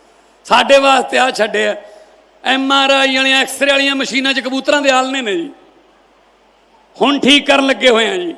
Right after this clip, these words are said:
ਡਾਕਟਰ ਲਿਆਉਣ ਲੱਗੇ ਹੋਏ ਆ, ਮਹੱਲਾ ਕਲੀਨਿਕ ਖੋਲ੍ਹੇ ਆ, ਲੱਗੇ ਹੋਏ ਆ, ਦਿਨ ਰਾਤ ਇਸੇ ਕੰਮ ਤੇ ਲੱਗੇ ਆ ਕਿ ਪ੍ਰਮਾਤਮਾ ਜੇ ਮੌਕਾ ਦਿੱਤਾ ਹੈ ਤਾਂ ਲਾਂਭਾ ਨਾ ਕੋਈ ਆ ਜੇ ਵੀ ਯਾਰ ਇਹਨਾਂ ਨੂੰ ਮੌਕਾ ਮਿਲਿਆ ਸੀ, ਇਹਨਾਂ ਨੇ ਕੁਛ ਕੀਤਾ ਨਹੀਂ।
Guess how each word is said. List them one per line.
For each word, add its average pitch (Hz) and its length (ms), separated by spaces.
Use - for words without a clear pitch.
ਡਾਕਟਰ 254 400
ਲਿਆਉਣ 277 300
ਲੱਗੇ 233 220
ਹੋਏ 214 200
ਆ, 208 60
ਮਹੱਲਾ 254 500
ਕਲੀਨਿਕ 262 420
ਖੋਲ੍ਹੇ 233 380
ਆ, - 220
ਲੱਗੇ 262 280
ਹੋਏ 294 140
ਆ, 240 120
ਦਿਨ 320 340
ਰਾਤ 302 300
ਇਸੇ 285 200
ਕੰਮ 269 200
ਤੇ 277 140
ਲੱਗੇ 233 240
ਆ 269 180
ਕਿ 220 80
ਪ੍ਰਮਾਤਮਾ 240 580
ਜੇ 254 100
ਮੌਕਾ 240 380
ਦਿੱਤਾ 233 300
ਹੈ 220 60
ਤਾਂ 233 140
ਲਾਂਭਾ 294 400
ਨਾ 233 160
ਕੋਈ 226 220
ਆ 214 140
ਜੇ 214 260
ਵੀ 202 120
ਯਾਰ 240 160
ਇਹਨਾਂ 254 160
ਨੂੰ 269 100
ਮੌਕਾ 233 300
ਮਿਲਿਆ 220 240
ਸੀ, 175 80
ਇਹਨਾਂ 254 120
ਨੇ 262 80
ਕੁਛ 254 180
ਕੀਤਾ 208 360
ਨਹੀਂ। 320 200